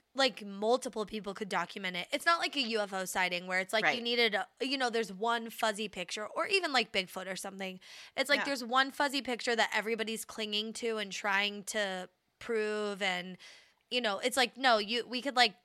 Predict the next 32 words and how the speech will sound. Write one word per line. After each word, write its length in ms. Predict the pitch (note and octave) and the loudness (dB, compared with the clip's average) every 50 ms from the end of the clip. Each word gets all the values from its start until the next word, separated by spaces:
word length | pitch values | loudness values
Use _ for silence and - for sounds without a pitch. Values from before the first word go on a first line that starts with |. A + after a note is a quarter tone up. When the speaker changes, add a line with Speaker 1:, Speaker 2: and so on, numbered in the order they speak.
| _ - | _ -8
Speaker 1:
take 260 | - G3 F#3+ G3 - | -4 -4 -4 -2 -4
a 80 | G#3+ | -8
car 420 | G3 - - G#3 G3+ G3+ G3+ F#3+ F#3 | -6 -4 0 2 4 4 4 4 2
out 260 | F3+ F3 F#3 G3 G3 | 2 0 -2 -2 -4
to 80 | - G#3 | -8 -10
this 180 | F#3+ G3 F3+ - | -8 -8 -10 -8
field 280 | - G3+ G3+ G3+ G3+ | -6 -4 -4 -2 0
right 180 | G#3 A3 A3+ A3 | 2 0 2 4
now 180 | A#3 A#3 A3+ | 4 4 4
and 140 | A3 G3 F3+ | 2 0 -2
you'll 140 | F#3 G3 F3+ | -4 -4 -4
see 260 | - - - F#3+ F#3 | -4 -6 -6 -6 -8
it. 260 | D#3+ D3+ E3+ G#3 - _ _ _ _ _ _ _ _ - | -8 -8 -8 -10 -12 _ _ _ _ _ _ _ _ -8
Speaker 2:
And 140 | G#3+ A3 G#3 | -6 -4 -2
you, 160 | G3+ G3+ F#3+ - | -4 -4 -4 -4
and 260 | - F#3+ F#3 F3 E3 | -4 -4 -4 -6 -12
you 80 | D#3 E3 | -14 -10
could 200 | E3+ E3+ D#3+ - | -10 -10 -8 -8
see 200 | - - D#3+ D3+ | -8 -6 -6 -6
the, 240 | D#3+ E3 E3 E3 - - | -6 -6 -6 -6 -8 -8
like, 160 | E3 D3 - _ _ _ _ | -10 -10 -10 _ _ _ _
the, 140 | D3 C#3+ D3 _ _ - | -20 -20 -20 _ _ -16
the 100 | D#3 D3+ | -16 -16
corn 380 | _ - - F3 E3+ E3+ E3+ | _ -12 -10 -8 -8 -6 -8
or 140 | E3 D#3+ D3+ | -8 -8 -10
the 120 | C#3+ C#3 | -10 -12
wheat 280 | C#3 D3 D#3 D#3 D#3 D#3 | -14 -12 -12 -12 -10 -10
or 100 | D#3 D3 | -10 -10
whatever. 380 | D3 D3+ D3 D3 D3 D3+ D3 - _ _ _ _ _ - _ _ _ _ _ _ | -10 -10 -10 -10 -12 -12 -14 -14 _ _ _ _ _ -20 _ _ _ _ _ _
Speaker 1:
Yeah. 260 | - G3+ G3 F3+ F3 | -4 -2 0 0 -2
Speaker 2:
The 60 | E3+ | -4
s-, 200 | D#3 - - - | -6 -6 -6 -6